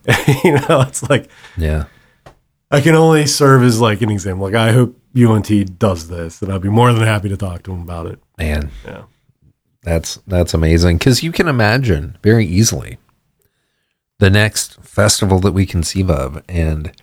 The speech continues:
Speaker 2: you know, we've got a great hospitali-, hospitality
Speaker 1: Yeah. Oh,
Speaker 2: department.
Speaker 1: sure.
Speaker 2: And, like, using that as a, a project,
Speaker 1: Mm-hmm.
Speaker 2: you know,
Speaker 1: Yeah, and the
Speaker 2: to
Speaker 1: music,
Speaker 2: do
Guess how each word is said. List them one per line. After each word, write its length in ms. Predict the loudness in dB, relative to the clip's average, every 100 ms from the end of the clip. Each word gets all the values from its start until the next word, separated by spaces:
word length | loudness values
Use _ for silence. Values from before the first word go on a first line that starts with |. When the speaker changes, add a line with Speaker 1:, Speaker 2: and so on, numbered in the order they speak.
| _ _ _ _ _
Speaker 2:
you 100 | 2
know, 80 | 4
we've 160 | 4 2
got 140 | 2
a 60 | 0
great 380 | -2 -2 -2 0
hospitali-, 800 | 0 0 -2 0 0 2 -2 -4
hospitality 800 | 0 0 2 0 2 4 4 0
Speaker 1:
Yeah. 60 | -6
Oh, 240 | _ -10 -4 -2
Speaker 2:
department. 460 | -2 -4 -6 -10 -10
Speaker 1:
sure. 300 | -6 -6 -8 -18 -20 _ _ _ -6
Speaker 2:
And, 160 | -2 0
like, 400 | 0 -4 -6 -20 _ _ _ 0
using 420 | 4 4 4 2
that 220 | 2 2
as 160 | 2 2
a, 400 | 0 -2 -4 -8 -14 -18 -8
a 80 | -4
project, 720 | 0 2 2 0 -4 -12 -20 -12 -4
Speaker 1:
Mm-hmm. 260 | -4 -4 -8 _ -4
Speaker 2:
you 100 | 0
know, 220 | 0 -4 -10 _ 0
Speaker 1:
Yeah, 180 | 2 4
and 100 | 4
the 60 | 6
Speaker 2:
to 40 |
Speaker 1:
music, 360 | 4 4 2 0
Speaker 2:
do 180 | -2